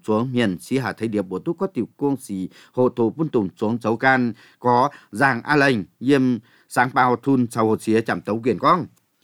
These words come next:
Phi đảng như vui như béo tùng bé hốt chồm nhiếp tiêu xì tà thán thán chính quyền quân tây như buôn nai bé hà quay viện thúc cảnh xuống tàu xanh quế xuống hồ mò xuống dùng vàng ngung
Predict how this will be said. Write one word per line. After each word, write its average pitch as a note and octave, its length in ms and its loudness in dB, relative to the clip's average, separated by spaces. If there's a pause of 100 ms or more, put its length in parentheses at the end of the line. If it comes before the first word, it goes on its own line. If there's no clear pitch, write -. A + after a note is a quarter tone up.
(140)
Phi C#3+ 100 0
đảng A#2+ 340 2
như D3 100 0
vui D#3 160 4
như D3+ 180 4
béo E3 160 4
tùng A#2+ 160 -2
bé C#3 100 2
hốt E3+ 220 2 (120)
chồm A2 220 2
nhiếp C#3 180 -2
tiêu A#2+ 140 -2
xì G2+ 160 -8
tà G#2+ 240 2
thán G#2+ 180 -10
thán A2 200 -4
chính A#2+ 140 -6
quyền C#3 220 -2
quân A2 200 -2 (120)
tây G#2 300 0
như C3+ 80 -4
buôn C3+ 200 0
nai C#3+ 140 0
bé D3 240 0 (240)
hà A#2+ 160 0
quay F3+ 140 0
viện B2+ 200 0
thúc D#3 140 -8
cảnh A#2 140 -2 (100)
xuống G#2 140 -2
tàu A2+ 180 -4
xanh C#3 480 0 (300)
quế C3 260 4
xuống C3 260 0
hồ B2+ 240 0
mò C3 380 2 (280)
xuống C3+ 220 4 (200)
dùng C3 280 4
vàng A#2 220 0
ngung B2 320 2